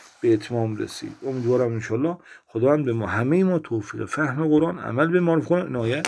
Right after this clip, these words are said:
بفرماد. پس م-، موضوع آیه این شد. خب مختصر بگیم،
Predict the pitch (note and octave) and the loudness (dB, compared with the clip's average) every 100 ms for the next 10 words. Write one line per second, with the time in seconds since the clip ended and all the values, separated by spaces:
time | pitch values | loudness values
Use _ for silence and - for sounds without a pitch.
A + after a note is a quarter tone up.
0 | - B2+ - A2 - - _ _ - - | -4 -4 -4 -8 -12 -20 _ _ -20 -10
1 | - D3+ D3+ D#3+ C#3+ D3 D3+ D#3+ D3+ D3+ | 0 2 4 2 2 -6 0 6 8 8
2 | D#3+ G#3 E3+ D3+ D3+ C3+ A#2 A#2 A2+ _ | 6 6 8 8 6 0 -4 -8 -10 _
3 | B2+ A2 - C3 C3 A2+ B2 - C3 A#2+ | -16 -14 -12 -8 -6 -4 -4 0 0 0
4 | B2+ G3+ | -4 -6